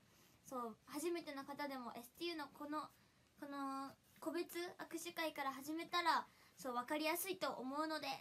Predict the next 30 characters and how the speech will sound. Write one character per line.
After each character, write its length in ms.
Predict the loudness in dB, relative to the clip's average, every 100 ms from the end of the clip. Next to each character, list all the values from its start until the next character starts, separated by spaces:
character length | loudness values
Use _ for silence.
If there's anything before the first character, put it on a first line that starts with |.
| -6
ぜ 100 | -4
ひ 240 | 0 0 -2 -8
初 160 | -10 -6
め 100 | -6
て 100 | -6
の 80 | -8
方 240 | -6 -6 -2
で 100 | -2
も 220 | -2 -2
大 220 | 0 0
歓 100 | 0 -2 0
迎 160 | 0
で 160 | 0 -4
す。 160 | -8 -10
よ 80 |
ろ 80 | -8
し 100 | -8
く 60 | -6
お 80 | -4
願 80 |
い 200 | -2 -4 -4
し 100 | -2
ま 80 | -2
す。 220 | -2 -8 -16 -20 -20 -20 -20 -20 -20 -20 -16
よ 60 | -12
ろ 60 | -12
し 80 | -10
く 60 |
お 20 |
願 140 | -8